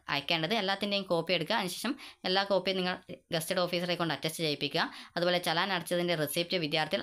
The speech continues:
ആ ഒരു റെസിപ്റ്റ് ഒറിജിനലാണ് അയക്കേണ്ടത്. അതുപോലെ തന്നെ കറക്റ്റായിട്ട് ആ ഒരു നേരത്തെ പറഞ്ഞിട്ടുള്ള ആ ഒരു ശീർഷകത്തിൽ, അതായത് ഈ ഒരു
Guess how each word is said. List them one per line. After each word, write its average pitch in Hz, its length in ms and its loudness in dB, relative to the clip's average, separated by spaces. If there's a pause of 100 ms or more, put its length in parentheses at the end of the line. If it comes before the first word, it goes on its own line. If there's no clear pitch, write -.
ആ - 80 2
ഒരു 160 160 -4
റെസിപ്റ്റ് 175 400 -2
ഒറിജിനലാണ് 160 560 0
അയക്കേണ്ടത്. 143 400 0 (340)
അതുപോലെ 175 260 4
തന്നെ 175 180 2
കറക്റ്റായിട്ട് 165 480 0
ആ - 80 2
ഒരു 165 80 -2 (120)
നേരത്തെ 160 300 0
പറഞ്ഞിട്ടുള്ള 160 380 0
ആ 151 80 0
ഒരു 165 100 -6
ശീർഷകത്തിൽ, 143 440 -2
അതായത് 156 220 2 (300)
ഈ 160 80 2
ഒരു 165 80 0